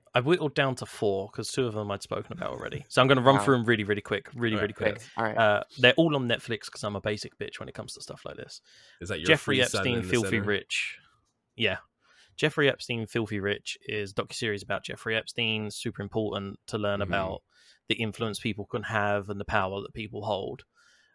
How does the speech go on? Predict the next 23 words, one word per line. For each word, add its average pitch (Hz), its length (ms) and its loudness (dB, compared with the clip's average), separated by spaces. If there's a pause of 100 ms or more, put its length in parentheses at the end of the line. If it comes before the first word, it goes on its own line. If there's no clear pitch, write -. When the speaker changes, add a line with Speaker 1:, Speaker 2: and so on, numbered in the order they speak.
(180)
Speaker 1:
Uh, 101 240 0 (100)
Turning 143 420 2
Point, 104 320 -4
nine 113 280 2
eleven 104 280 2
and 101 120 0
the 98 60 0
War 104 280 4
on 101 80 -4
Terror - 400 -4 (400)
is 101 320 -4
a - 80 -8
fucking - 560 -4
great 104 420 0 (200)
documentary 104 920 -6
about 98 520 0 (640)
how 104 920 6 (500)
events 117 680 -2
prior 117 560 4 (160)
and 104 360 0
post 107 500 -2
nine 107 300 -2
eleven 107 600 -2